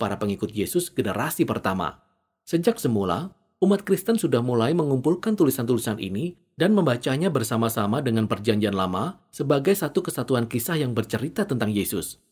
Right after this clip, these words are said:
Perjanjian Baru dimulai dengan empat kitab narasi yang semuanya kita sebut sebagai Injil,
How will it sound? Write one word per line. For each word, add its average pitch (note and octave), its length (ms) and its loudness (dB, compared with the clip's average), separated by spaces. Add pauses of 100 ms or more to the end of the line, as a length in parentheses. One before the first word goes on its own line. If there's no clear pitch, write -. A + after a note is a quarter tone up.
(440)
Perjanjian C#3+ 560 4
Baru D#3 240 6
dimulai B2 320 4
dengan A#2+ 320 2
empat G3 320 -2
kitab C3 240 -2
narasi A2 480 2
yang A#2 80 4
semuanya A2+ 480 0
kita C3 240 -2
sebut C3 320 -2
sebagai G#2 320 0
Injil, A#2 560 2